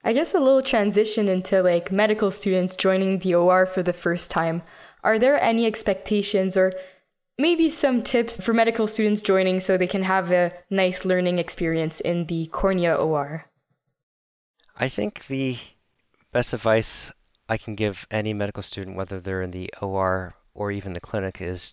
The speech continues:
Speaker 2: to ask targeted questions. Don't ask, "What is that?" or, um, "What's that?" or, "What am I seeing?" Um, <laughs> try and ask a question that shows that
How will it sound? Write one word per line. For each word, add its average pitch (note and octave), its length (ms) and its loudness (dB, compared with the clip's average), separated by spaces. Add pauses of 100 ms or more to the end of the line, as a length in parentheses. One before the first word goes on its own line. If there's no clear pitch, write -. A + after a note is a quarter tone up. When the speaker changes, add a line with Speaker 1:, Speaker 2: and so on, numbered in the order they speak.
(120)
Speaker 2:
to G#2+ 300 0
ask B2 480 0
targeted G#2+ 460 -2
questions. - 720 -6
Don't A2+ 300 -2
ask, G2 340 0 (400)
"What B2 220 0
is C#3 140 0
that?" F2+ 380 0
or, F2 420 -4 (120)
um, F2 420 -2 (840)
"What's A2 380 -2
that?" A2 200 2
or, F2+ 240 -2
"What G2+ 240 -4
am G#2+ 100 -4
I F#2+ 60 -4
seeing?" F2 500 -6 (140)
Um, F2+ 380 -2 (320)
<laughs> - 340 -18
try D3 600 0
and B2 180 -2
ask A2+ 260 -2
a - 40 -16
question G#2+ 340 -6
that G2 100 -2
shows G#2+ 380 -4
that F#2+ 280 0